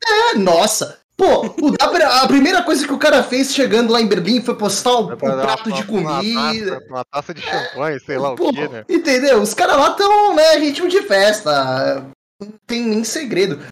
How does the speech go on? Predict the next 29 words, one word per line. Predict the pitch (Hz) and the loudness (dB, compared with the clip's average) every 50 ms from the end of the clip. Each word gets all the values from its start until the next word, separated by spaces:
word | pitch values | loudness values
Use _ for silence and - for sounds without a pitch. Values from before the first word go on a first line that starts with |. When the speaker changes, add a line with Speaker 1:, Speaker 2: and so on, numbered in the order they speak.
| - - | -12 -8
Speaker 1:
O, | 233 | -8
o, | 247 240 269 262 254 269 233 | -6 -4 -4 -4 -2 0 0
o | |
grupo | 240 339 392 - 381 | 0 0 0 0 -2
ele | 359 359 | -4 -2
também | 359 359 339 349 | -2 -2 -4 -2
pode | - 339 349 277 - | -2 -2 -2 -2 -2
ser | 359 359 | -4 -4
definido | 349 339 277 - 339 349 349 330 | -4 -4 -4 -4 -4 -2 -2 -2
assim, | 277 - - 285 285 311 | -2 -4 -6 -6 -6 -6
enquanto | 330 330 - - 339 339 359 403 427 - - 403 440 494 | -6 -6 -2 0 0 0 0 0 -4 -2 -4 -2 -2 -2
a | - 285 311 | 0 0 0
G | 269 277 311 | 0 0 -2
dois | 262 214 220 247 262 294 294 - - | -2 -4 -4 -4 -2 -2 -4 -4 -6
quer | - - - 359 - 311 | -8 -4 -2 0 0 0
desapontar | 269 233 311 285 - - 277 269 220 - 262 | 0 0 0 0 0 0 -2 -2 0 2 2
os | 247 254 247 | 2 2 0
torcedores | - 302 247 247 - 285 254 233 269 277 302 269 | -4 -6 -6 -6 -6 -6 -4 -4 -2 -2 -2 -2
deles, | 294 320 320 320 294 160 123 - - - _ _ _ _ _ - | -2 0 -2 -2 -2 -4 -10 -14 -16 -20 _ _ _ _ _ -2
né? | 220 208 202 208 208 - - - _ _ _ | 0 2 2 0 -2 -6 -18 -20 _ _ _
Pô, | - 415 381 - | -4 -4 -4 -2
quanta | - 349 415 392 415 285 | -2 -2 0 0 0 0
gente | 269 285 285 - | 0 0 -2 -2
vai | - 277 247 233 | 0 0 0 0
pipocar | - 285 214 - 240 226 226 - 220 185 165 | 0 -4 -2 0 -2 0 0 2 0 2 2
dessa | 180 180 180 202 170 | 0 -2 0 0 -2
vez, | 156 139 127 120 120 127 120 127 | -2 -2 -6 -6 -8 -8 -6 -4
né? | 143 143 143 139 135 131 131 123 | -2 0 0 0 0 -2 -4 -6
Assim, | 147 139 - 175 156 135 | -8 -8 -8 -8 -8 -10